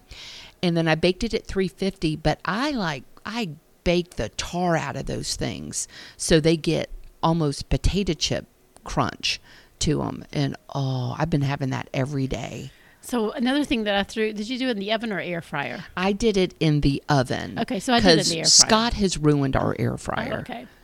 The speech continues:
Speaker 1: Yeah, he's, he puts bacon in it every single day, so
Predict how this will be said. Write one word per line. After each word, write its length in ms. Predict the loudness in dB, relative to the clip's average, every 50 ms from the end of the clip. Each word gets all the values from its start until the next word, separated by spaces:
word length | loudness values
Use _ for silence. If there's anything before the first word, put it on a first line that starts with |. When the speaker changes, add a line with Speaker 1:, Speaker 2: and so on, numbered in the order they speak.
| -2
Speaker 1:
Yeah, 200 | 4 6 6 6
he's, 280 | 6 2 2 2 2 2
he 180 | 0 -2 -2 -2
puts 340 | 0 2 4 4 4 2 0
bacon 420 | 0 2 2 2 2 0 0 0
in 120 | 0 0 0
it 140 | 0 0 0
every 200 | -2 0 0 0 -2
single 260 | -2 -2 -2 -2 0
day, 400 | 0 0 0 0 0 0 -2 -4 -6 -12 -20 -14 -4
so 300 | 0 2 4 2 2 0